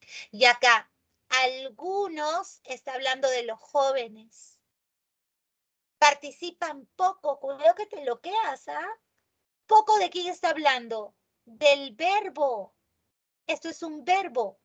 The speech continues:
Aprende, palabra que habla de un verbo. Se llama adverbio. Este es un adverbio de cantidad.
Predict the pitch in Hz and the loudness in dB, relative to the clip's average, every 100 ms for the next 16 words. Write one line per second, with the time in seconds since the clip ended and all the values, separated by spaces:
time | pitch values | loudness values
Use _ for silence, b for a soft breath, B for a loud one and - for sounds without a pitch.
0 | - 233 - 359 392 311 247 226 - 254 | -12 -10 -2 0 0 0 0 -2 0 0
1 | 277 311 349 349 330 311 320 320 311 311 | 2 2 2 2 0 2 0 -2 -6 2
2 | 381 359 269 240 196 _ _ _ _ _ | 2 2 2 -2 -2 _ _ _ _ _
3 | _ _ _ _ _ _ _ - 233 202 | _ _ _ _ _ _ _ -12 -10 -6
4 | 262 262 269 269 - - 226 226 - 240 | -4 -2 -2 -4 -8 -12 -10 -10 -8 -4
5 | 254 247 233 226 208 196 _ _ _ _ | -2 -4 -8 -10 -10 -14 _ _ _ _
6 | _ _ 254 240 262 247 262 247 240 202 | _ _ -6 -4 -6 -8 -8 -4 -4 -4
7 | 196 269 277 277 247 240 226 208 - _ | -2 2 4 2 -4 -4 -4 -6 -16 _
8 | _ _ _ _ _ 233 226 226 208 208 | _ _ _ _ _ -6 -2 -2 -4 -6
9 | 214 220 233 233 | -4 0 0 -2